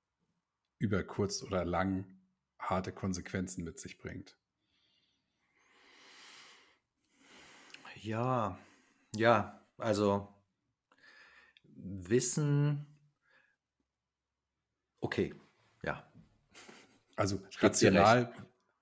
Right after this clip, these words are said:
Speaker 1: rational weiß es jeder. Das ist ja auch, wenn du einem Raucher sagst, „Hey, Rauchen ist ungesund“, da sagt er: „Weiß ich“, ja, und zündet sich die
Speaker 2: Mhm.
Speaker 1: nächste an. Beim,
Speaker 2: Mhm.
Speaker 1: beim Trinker ist es ja genauso. Also
Speaker 2: Mhm.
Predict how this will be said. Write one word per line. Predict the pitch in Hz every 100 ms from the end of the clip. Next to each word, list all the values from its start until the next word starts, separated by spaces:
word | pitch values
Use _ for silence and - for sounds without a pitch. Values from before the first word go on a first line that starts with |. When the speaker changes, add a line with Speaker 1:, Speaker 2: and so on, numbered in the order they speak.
| -
Speaker 1:
rational | - 98 - 95 95 104
weiß | 92 110 127
es | 110 -
jeder. | 98 117 143 123
Das | 104
ist | 110 -
ja | 101 101 -
auch, | - 92 - - - -
wenn | 101
du | 101
einem | 101 101
Raucher | 98 107 107
sagst, | 101 98 -
„Hey, | 101
Rauchen | 101 110 98
ist | 92
ungesund“, | 127 123 95 95 98
da | 95
sagt | 95
er: | 98 82
„Weiß | 107 131 95
ich“, | 80
ja, | 92 101 135 - _ _
und | 131
zündet | - 110 107
sich | 107
die | 92
Speaker 2:
Mhm. |
Speaker 1:
nächste | 107 104 - 92
an. | 87 - - -
Beim, | 95 98 - -
Speaker 2:
Mhm. | 101 87 101 98
Speaker 1:
beim | 98 98 92 _ _ -
Trinker | - 120 139 123 110 110 - - - - _ _ _ -
ist | -
es | - -
ja | 80
genauso. | 82 80 82 80 76 - _ _ _
Also | - 95 90 101
Speaker 2:
Mhm. | 98 87 82